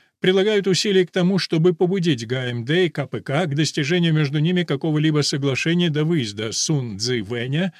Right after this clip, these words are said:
в Москву. Визит главы китайского мид в С С С Р вызвал негативную реакцию в руководстве К П К. Джоу Энь Лай в разговоре со Скворцовым особенно резко критиковал Сун Цзы Вэня. Он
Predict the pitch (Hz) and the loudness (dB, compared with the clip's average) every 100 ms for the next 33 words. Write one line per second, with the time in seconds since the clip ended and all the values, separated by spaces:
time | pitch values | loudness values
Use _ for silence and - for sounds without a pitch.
0 | - 123 151 147 - 92 87 _ _ - | -10 0 0 0 -4 -12 -14 _ _ -20
1 | _ - 202 185 165 175 160 151 156 170 | _ -2 0 0 0 0 0 0 -2 -2
2 | 147 - 151 147 170 208 - - 113 113 | -2 -2 -2 0 -2 -4 -10 -8 -6 -4
3 | 123 139 117 113 101 - - _ - 190 | -4 -4 -4 -6 -8 -16 -20 _ -2 0
4 | 175 190 175 180 180 185 180 127 127 135 | 2 2 2 2 0 0 -2 -4 -2 -4
5 | 160 - - 185 180 - 139 143 131 123 | -4 -4 0 0 -2 -6 -6 -4 -4 -4
6 | - 143 139 110 127 - 87 _ _ _ | -4 -4 -4 -8 -8 -12 -16 _ _ _
7 | - - 147 156 208 185 - 170 160 147 | -20 -12 -2 4 4 4 2 0 2 2
8 | 180 196 139 92 113 120 120 139 147 156 | 0 0 -2 -6 -6 -4 -2 -2 0 2
9 | 143 135 - 139 156 147 185 175 123 117 | 2 0 -2 -2 -2 -2 -2 -2 -2 -4
10 | 151 - 180 170 175 160 - - 156 143 | -2 0 0 2 2 0 -2 -2 -2 -2
11 | 156 180 160 101 - 165 147 123 123 135 | -2 0 0 0 -2 0 0 0 -2 0
12 | 135 101 85 - _ - - _ 196 208 | 0 -2 -8 -20 _ -20 -20 _ 2 2
13 | 170 | 2